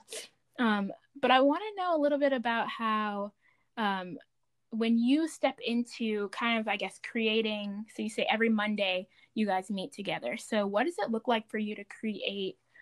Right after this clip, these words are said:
um, whether it be bonding activities, like, diving into scripture, like, what are some of the things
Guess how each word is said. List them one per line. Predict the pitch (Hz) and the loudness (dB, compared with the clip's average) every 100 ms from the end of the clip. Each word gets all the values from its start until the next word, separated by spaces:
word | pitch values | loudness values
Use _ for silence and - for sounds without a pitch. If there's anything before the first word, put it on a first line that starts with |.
| - _ 214 | -20 _ 0
um, | 196 185 180 180 175 247 - _ _ _ _ _ _ | 2 2 0 -2 -6 -10 -14 _ _ _ _ _ _
whether | 220 214 196 | 0 6 6
it | |
be | 196 180 | 4 -6
bonding | - 220 269 294 285 | 0 4 4 4 4
activities, | 277 - 277 277 269 262 269 254 - | 0 -2 -2 0 -2 -2 -2 -4 -6
like, | 92 78 - _ - - | -8 -8 -12 _ -20 -14
diving | 214 226 233 240 240 | 0 4 4 2 0
into | 233 - | -2 -6
scripture, | 214 - 220 - - 220 208 208 | -14 -4 -4 -4 -2 2 6 6
like, | 196 190 | 6 -2
what | 220 247 | 0 0
are | 320 | 0
some | - 311 | 0 0
of | 269 | 0
the | 254 | -2
things | 208 208 214 220 | -4 -2 -2 -2